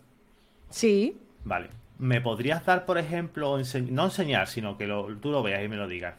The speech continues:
Speaker 2: Me fío de ti, eh, y no me puedes mentir, cuidado, ¿eh?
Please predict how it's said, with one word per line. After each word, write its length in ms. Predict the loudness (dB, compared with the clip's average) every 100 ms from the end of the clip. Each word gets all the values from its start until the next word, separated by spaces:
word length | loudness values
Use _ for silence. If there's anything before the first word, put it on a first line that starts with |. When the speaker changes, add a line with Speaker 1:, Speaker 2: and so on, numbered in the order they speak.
| -14
Speaker 2:
Me 160 | -10 -8
fío 200 | -2 0
de 80 | 0
ti, 320 | -2 -4 -6
eh, 600 | -8 -8 -8 -10 -14 -14 -10
y 220 | -8 -6
no 120 | -6
me 80 | -4
puedes 240 | -4 -4
mentir, 440 | -4 -6 -4 -4 -4
cuidado, 440 | -6 0 0 -2 -10 _ _
¿eh? 180 | -12 -12